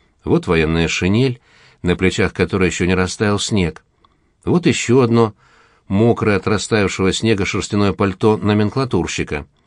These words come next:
А вот и черная норковая шуба с воротником из горностая, или, возможно, соболя, который, наверное, принадлежит любовнице комиссара.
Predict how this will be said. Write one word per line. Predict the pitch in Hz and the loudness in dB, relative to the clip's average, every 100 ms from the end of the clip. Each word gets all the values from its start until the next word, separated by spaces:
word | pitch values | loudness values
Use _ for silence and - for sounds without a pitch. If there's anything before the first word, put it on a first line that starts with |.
| _ _ _ | _ _ _
А | 73 78 | -4 -2
вот | 101 | -2
и | 82 | -2
черная | - 92 82 85 | 0 0 2 0
норковая | 82 87 73 85 82 | 2 0 0 0 0
шуба | 78 - 101 104 | -2 -2 -2 -2
с | - | -2
воротником | 95 92 90 85 92 87 | -2 0 -2 0 0 0
из | |
горностая, | 85 90 90 87 - 98 92 87 - _ _ _ | 0 0 0 -2 -2 -2 -2 -4 -12 _ _ _
или, | 73 | -4
возможно, | 71 67 67 69 67 | -4 -2 -4 -4 -4
соболя, | - 98 98 95 - _ _ _ _ _ - | -2 0 0 -2 -6 _ _ _ _ _ -4
который, | 113 202 196 | 0 4 4
наверное, | 165 156 160 156 | 6 4 4 2
принадлежит | 123 123 120 117 156 - - | 2 2 2 2 0 -2 0
любовнице | 131 123 135 127 120 143 | 0 4 4 2 2 0
комиссара. | 139 143 156 - 87 71 67 | 0 0 0 -2 -4 -4 -6